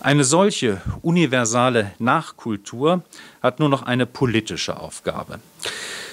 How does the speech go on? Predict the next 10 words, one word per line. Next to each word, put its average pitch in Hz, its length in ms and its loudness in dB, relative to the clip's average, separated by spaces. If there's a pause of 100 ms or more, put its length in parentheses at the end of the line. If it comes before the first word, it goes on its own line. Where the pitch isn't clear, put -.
(340)
Sie 170 180 4
soll 170 200 4
integrieren 160 800 2 (140)
und 131 180 -6
die 135 60 -4
letzten 139 400 -2
noch 127 160 -2
bestehenden 131 680 -2
Unterschiede 127 880 0
nivellieren. 101 680 0